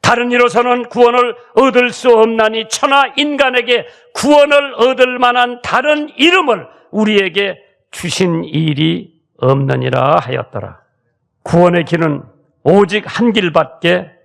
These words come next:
없다고 했습니다. 주님 앞에 완전히 순종하고 복종하는 길, 천국 환상에 순종하는 길, 복음을 위해 복-, 고난 받는 것을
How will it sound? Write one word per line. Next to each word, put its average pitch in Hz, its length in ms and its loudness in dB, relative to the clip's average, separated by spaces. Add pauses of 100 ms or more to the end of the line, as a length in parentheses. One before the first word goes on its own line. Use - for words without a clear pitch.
(800)
없다고 160 540 -2
했습니다. 127 640 -8 (1700)
주님 190 300 0
앞에 180 320 0
완전히 202 800 -4 (140)
순종하고 185 720 -2
복종하는 160 720 -4
길, 131 240 -18 (1800)
천국 214 540 -2
환상에 196 600 -4
순종하는 170 720 -6
길, - 240 -20 (800)
복음을 220 420 0 (120)
위해 196 280 0 (260)
복-, - 260 -14 (200)
고난 202 440 -2
받는 190 400 -4
것을 180 340 -4